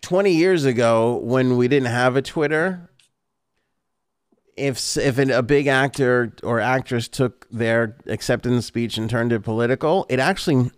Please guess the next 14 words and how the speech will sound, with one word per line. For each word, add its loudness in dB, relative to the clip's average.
had -4
weight 0
behind -4
it -4
and -6
meant 0
something. -10
Now, 0
you're -4
just -2
another 2
person -2
on 0
Twitter 0